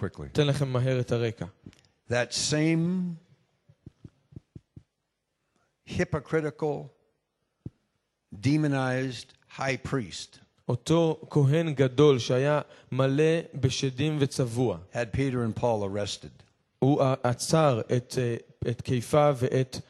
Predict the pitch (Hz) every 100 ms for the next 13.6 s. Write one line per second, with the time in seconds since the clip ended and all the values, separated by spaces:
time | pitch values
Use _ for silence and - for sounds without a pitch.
0 | - 131 139 135 131 151 135 135 151 147
1 | 135 117 123 127 117 107 113 127 123 113
2 | 127 127 - 123 104 113 113 127 131 120
3 | 107 107 101 135 120 71 80 127 139 139
4 | 156 147 151 143 165 202 185 165 151 160
5 | 151 151 156 202 202 208 190 180 170 170
6 | 165 156 151 139 120 117 123 120 120 120
7 | 131 131 151 139 - - 143 143 123 127
8 | 117 110 95 92 - 98 98 131 160 -
9 | - 123 131 135 127 117 110 - _ 117
10 | 131 127 131 127 110 135 123 117 117 -
11 | 135 127 113 117 117 - - - - 120
12 | 190 240 240 240 240 185 233 220 208 233
13 | 226 220 226 202 147